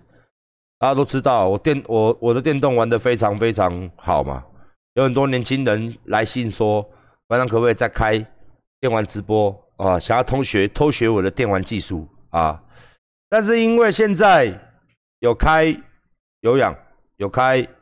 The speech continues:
跳舞这个东西以后，就变成说没有办法去兼顾到两边。那，但是你现在开子频道的风险就是说，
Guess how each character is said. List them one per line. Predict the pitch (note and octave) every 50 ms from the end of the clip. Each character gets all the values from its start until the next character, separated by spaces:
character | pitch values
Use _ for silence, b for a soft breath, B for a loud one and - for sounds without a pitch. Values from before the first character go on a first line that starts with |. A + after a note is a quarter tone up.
| _ _ _ _ _ _
跳 | - C3+ B2 G#2+
舞 | F#2 D#2 C#2+ D2 - _ _ _ _ _ _ _ _ _ _ _ _ _
这 | A2
个 | G#2+
东 | G2 G#2+ G#2 G2+ F2+
西 | F#2 F2+ F2
以 | E2+
后， | D2+ C#2+ C#2 C#2 - - _ _ _ _ _ _ _ _ _ _ _ _
就 | - - C3+
变 | - D#3+ C#3+
成 | C3 B2+ B2+
说 | B2+ C3+ C3+ C3+ C3 B2+ - - _ _ _ _ _ _
没 | - A2+ C3+
有 | C3 G#2+
办 | C#3+ C3+ A2+
法 | F#2 - F2+ D#2 D2 D2
去 | - - - A2+ G#2 F#2 F2 E2 D#2 D2 C2 A1 G#1+ - _ _ _ _ _ _ _ _ _ _ _ _ _ _ _ - - - - - - _ _ _ _ _
兼 | - C3 B2+ C3+
顾 | - C#3 B2+ G#2+
到 | F#2+ - A2 F#2+ E2 C#2+ C#2+ - -
两 | F2+ F2 D#2 D#2
边。 | D2+ F2 G2+ G2 F#2+ F2+ F#2 F#2 F2+ - _ _ _ _ _ _ _ _ _ _ _ _ _ _ _ _ _ _ _ _
那， | B2 C#3+ D3 C#3+ C#3 C3+ C3 B2+ A#2+ A#2 A2+ G#2+ G2 - - _ _ _ _ _ _ _ _ _ _ _ _ _ _ _ _ _ _ _ _ _ _ _ _ _ _ _ _ _ _ _
但 | G3 G#3
是 | A3 G#3
你 | E3
现 | C3+ F#3
在 | F#3+ F3
开 | D3 F3+ F3
子 | - C3 A#2+
频 | G2+ A#2+ A#2+ B2
道 | C3+ D3 C#3
的 | B2
风 | A2 - B2+ C3 A#2+
险 | - G#2+ F2
就 | F2 A2 A#2 A2+
是 | A2
说， | G2+ A2 G#2+ G#2 G2+ G2+ F#2+ G2+ G#2+